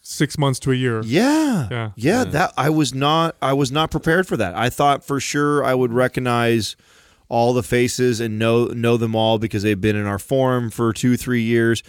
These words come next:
Speaker 2: 'Cause we have a, you know, when the, the forum originally grew,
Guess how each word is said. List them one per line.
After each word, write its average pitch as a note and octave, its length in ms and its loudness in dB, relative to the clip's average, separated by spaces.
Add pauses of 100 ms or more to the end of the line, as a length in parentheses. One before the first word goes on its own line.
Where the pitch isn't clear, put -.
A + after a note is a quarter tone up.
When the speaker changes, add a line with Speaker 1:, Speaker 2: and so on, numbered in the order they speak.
(240)
Speaker 2:
'Cause E3 120 -4
we A3 140 0
have F#3 160 2
a, A#2+ 180 0 (320)
you F3+ 140 -8
know, B2 100 2
when C3 240 0
the, F3+ 160 -4
the - 180 -4
forum E3 320 2
originally A2+ 380 0
grew, F#2+ 480 2